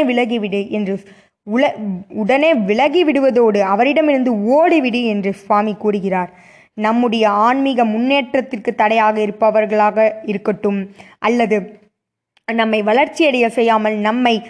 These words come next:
அ, நம்மை அடக்குபவர்களாக இருக்கட்டும், இது போன்ற பலரை சுவாமி அவர்களிடம் விலகி, அவர்களை வெறுக்காது, அவர்களை, அவர்களிடமிருந்து விலக சொல்கிறார் சுவாமி. யாரையும் வெறுக்கக்கூடாது.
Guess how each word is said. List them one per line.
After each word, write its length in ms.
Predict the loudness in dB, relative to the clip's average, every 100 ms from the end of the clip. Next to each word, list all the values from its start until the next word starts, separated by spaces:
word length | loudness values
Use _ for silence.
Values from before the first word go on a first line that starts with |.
| -18 -20 _ _ -2
அ, 380 | 0 0 -4 -6
நம்மை 360 | -4 -2 0
அடக்குபவர்களாக 1040 | 0 0 -2 -2 2 2 2 0 0 0
இருக்கட்டும், 720 | 0 -2 -2 -4 -2 -2 -4 -8 -10
இது 200 | -4 -4
போன்ற 600 | 0 0 0 0 -2 -4 -2
பலரை 440 | 2 2 2 0 -4 -20 _ _ _ _ _
சுவாமி 540 | _ 0 2 0 -4 -6
அவர்களிடம் 720 | -2 0 0 -2 -2 -2 -4
விலகி, 560 | -2 0 0 0 -6 -8 -8
அவர்களை 440 | -2 0 0 -2
வெறுக்காது, 840 | 0 2 2 0 0 2 2 0 -4
அவர்களை, 720 | -2 0 0 -2 -6 -10 _ _ _
அவர்களிடமிருந்து 920 | -2 0 0 0 0 0 -2 -2 -4
விலக 400 | -2 0 2 0
சொல்கிறார் 520 | -2 -6 -4 -6 -6
சுவாமி. 640 | -8 -6 -4 -4 -6 -8 -14 _ _ _ _ _
யாரையும் 600 | -2 2 2 2 0 0
வெறுக்கக்கூடாது. 920 | 0 0 0 -2 -2 -2 0 -2 -4